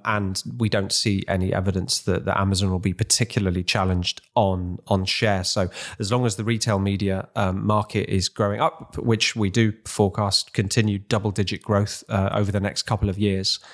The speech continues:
um, Amazon will, will continue to, to take <laughs> most of that growth, frankly. Um, and, and it is catching up with, um, with Facebook. Um, Instagram is, is, is keeping a lead on Amazon. Um, and Instagram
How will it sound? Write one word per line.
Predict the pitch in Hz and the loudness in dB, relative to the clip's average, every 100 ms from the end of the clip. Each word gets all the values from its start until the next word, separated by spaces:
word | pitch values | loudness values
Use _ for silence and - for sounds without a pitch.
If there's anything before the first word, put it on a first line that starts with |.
| - - - | -20 -20 -2
um, | 95 92 - | 0 2 2
Amazon | 98 95 98 95 | 0 2 0 2
will, | 101 92 | 2 0
will | 101 101 | 0 -2
continue | - 104 - 107 95 | -2 -2 0 2 0
to, | - 107 92 - _ _ | 0 0 0 -6 _ _
to | - | -2
take | 107 151 135 | 0 0 0
<laughs> | 170 | 0
most | 160 - 139 | 2 2 0
of | |
that | 120 110 - | 0 -2 2
growth, | 120 104 - - - - | 2 2 -2 -14 -20 -18
frankly. | - 135 120 - 110 135 | -4 0 0 -2 -2 -2
Um, | 113 120 123 - | 2 2 2 -2
and, | 135 143 131 - | 0 0 -2 0
and | 131 131 | 0 2
it | |
is | 147 127 | 0 -2
catching | 135 - - 101 | -4 -2 0 0
up | 98 - - - | 0 -6 -16 -2
with, | 110 101 95 - - | 2 2 0 -8 -2
um, | 113 101 98 95 92 - - - - - | 2 2 0 -4 -8 -14 -20 -20 -8 -4
with | - | 2
Facebook. | 170 156 - 127 - - | 2 2 0 -4 -4 -4
Um, | 123 113 | -2 0
Instagram | - 156 - 123 127 117 110 | 0 0 0 0 2 2 0
is, | 113 104 - | 0 0 -2
is, | - 113 - - | 0 2 2 0
is | 120 | -2
keeping | - 117 110 104 | 0 0 0 0
a | |
lead | 101 101 95 - | 0 0 -2 -2
on | 107 98 98 | 0 0 0
Amazon. | 101 95 95 95 101 - | 2 2 2 0 -6 -2
Um, | 101 95 98 | 0 0 -2
and | 120 117 - - - | 0 0 -2 -8 -2
Instagram | 143 131 123 120 113 110 110 | 0 0 0 0 0 -2 -6